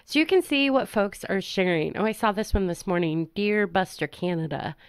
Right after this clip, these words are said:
Have to check that one out. And, oh, this was a cute post by Kathy. She's the, uh, Washington gardener. Uh, you'll have to click on that super cute post about, uh, she's confessing to the plants she killed.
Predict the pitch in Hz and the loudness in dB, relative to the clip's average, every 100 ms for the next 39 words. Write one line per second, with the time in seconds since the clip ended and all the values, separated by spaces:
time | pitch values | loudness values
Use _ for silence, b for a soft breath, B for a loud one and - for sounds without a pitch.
0 | b b b - - - 175 - 180 165 | b b b -20 -16 -14 -12 -8 -6 -6
1 | 165 107 - - 165 175 185 - 220 262 | -4 -4 -6 -6 -2 0 0 2 2 2
2 | - 294 269 - 254 - 202 160 160 - | 0 0 0 0 0 4 6 6 2 2
3 | 185 - 196 185 - 180 156 170 B B | 0 2 0 0 0 -2 -2 -4 B B
4 | B B - 208 196 190 165 - 185 175 | B B -8 -4 -2 -4 -6 -6 -4 -2
5 | 170 180 175 170 180 185 - 185 180 - | -2 0 0 0 2 0 -2 -4 -4 0
6 | 175 170 - 208 170 165 180 185 165 160 | 0 2 -2 -4 0 2 4 4 4 4
7 | 170 - B B 180 190 208 214 - 185 | 2 -2 B B 2 4 4 2 0 -2
8 | 180 170 170 160 160 - - 214 208 185 | 0 -2 0 -2 -6 -12 -10 -8 -4 -4
9 | - 170 - 185 151 - 175 165 175 165 | -4 -2 0 -2 -4 -6 -4 0 2 0
10 | - 160 151 - - 175 160 160 - 175 | 0 -4 -4 -8 -6 -6 -2 -4 -2 -2
11 | 151 147 - 160 151 - - - 185 - | -2 -4 -2 -2 -2 -6 -10 -6 -6 -6